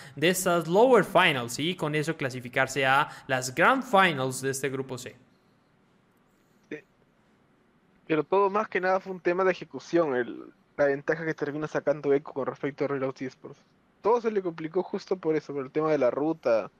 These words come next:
Speaker 2: y cómo ejecutaron los packs.
Speaker 1: Inter-,
Speaker 2: Porque el tema
Speaker 1: interesante,
Speaker 2: de daño y
Speaker 1: interesante
Speaker 2: todo ha sido
Speaker 1: eso.
Speaker 2: similar.
Speaker 1: Interesante eso, o sea, realmente, y ahorita quizá lo vamos a ver porque el momento donde yo creo que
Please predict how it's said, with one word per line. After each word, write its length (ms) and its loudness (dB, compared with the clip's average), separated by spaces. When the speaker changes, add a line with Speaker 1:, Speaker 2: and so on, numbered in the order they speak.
Speaker 2:
y 100 -6
cómo 160 -4
ejecutaron 400 -4
los 140 -6
packs. 380 -4
Speaker 1:
Inter-, 280 -2
Speaker 2:
Porque 240 -2
el 80 2
tema 200 6
Speaker 1:
interesante, 40 4
Speaker 2:
de 80 4
daño 120 4
y 40 4
Speaker 1:
interesante 460 2
Speaker 2:
todo 80 6
ha 120 2
sido 120 2
Speaker 1:
eso. 80 -8
Speaker 2:
similar. 400 0
Speaker 1:
Interesante 560 -2
eso, 160 0
o 40 -4
sea, 180 -4
realmente, 560 -4
y 140 -6
ahorita 260 -6
quizá 240 -6
lo 120 0
vamos 220 -2
a 60 2
ver 100 2
porque 200 -6
el 60 -4
momento 560 -2
donde 260 0
yo 160 -6
creo 280 0
que 240 -6